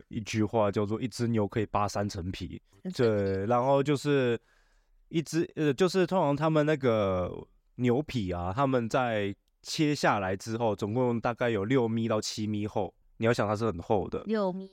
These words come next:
Speaker 2: 到七咪，六公分到
Speaker 1: 对，然后皮厂他们会开始做切，切，就有点像切肉的处理，
Speaker 2: 嗯。
Speaker 1: 把那些边边角角切得干干净净的。
Speaker 2: 然后下面是吃的。
Speaker 1: 对，下面就是吃的部分。
Speaker 2: 嗯。
Speaker 1: 然后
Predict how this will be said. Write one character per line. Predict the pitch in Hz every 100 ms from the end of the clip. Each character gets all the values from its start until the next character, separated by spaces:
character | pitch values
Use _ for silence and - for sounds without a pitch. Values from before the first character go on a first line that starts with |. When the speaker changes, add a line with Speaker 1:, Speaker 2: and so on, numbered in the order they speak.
| _
Speaker 2:
到 | 196 180
七 | -
咪， | 175 170
六 | 185 180
公 | 156
分 | 170 160
到 | 151
Speaker 1:
对， | 151 123 107 101 95 - 92
然 | 117 120
后 | 139 143 127
皮 | 107 - 127
厂 | 143 98
他 | 123
们 | 117
会 | 117
开 | 123
始 | 104
做 | 123 113
切， | - - 120 117 110
切， | - - 131 120 117 123 - _ _
就 | 151
有 | 147
点 | 117
像 | 123
切 | 113 - 123 123
肉 | 127
的 | 104
处 | 95 - 90 101
理， | 101
Speaker 2:
嗯。 | - _ _ _
Speaker 1:
把 | 104
那 | 98
些 | 113 117 110
边 | 113 110
边 | 107
角 | 101 98
角 | 101 90
切 | - 101
得 |
干 | - 95
干 | 98 95
净 | 104 98
净 | 107
的。 | 95
Speaker 2:
然 |
后 | 95
下 |
面 | 180
是 | -
吃 | - -
的。 | 156 - _ _ _ _ _ _
Speaker 1:
对， | 165 123 98
下 | 139
面 | 120 117
就 |
是 | 113
吃 | - - 107
的 | 101
部 | 85 101
分。 | 87 92 -
Speaker 2:
嗯。 | 170 156 120 _
Speaker 1:
然 | 131 135
后 | 160 156 139 127